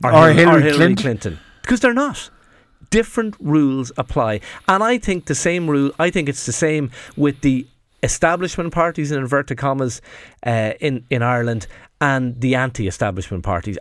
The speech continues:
Speaker 1: up until now. I think that may be starting to change.
Speaker 2: But they, no, I, I still believe that there is n-,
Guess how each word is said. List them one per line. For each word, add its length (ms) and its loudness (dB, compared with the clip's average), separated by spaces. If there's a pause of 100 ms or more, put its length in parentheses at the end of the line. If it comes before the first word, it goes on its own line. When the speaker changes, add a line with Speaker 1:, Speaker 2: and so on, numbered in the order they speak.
(140)
Speaker 1:
up 160 0
until 280 0
now. 280 0
I 100 2
think 240 -2
that 160 -2
may 280 0
be 120 -4
starting 480 -2
to 100 -4
change. 240 -2
Speaker 2:
But 160 0
they, 200 4
no, 680 6
I, 540 6
I 240 6
still 420 0
believe 680 -2
that 380 2 (340)
there 260 4
is 240 -2
n-, 240 -8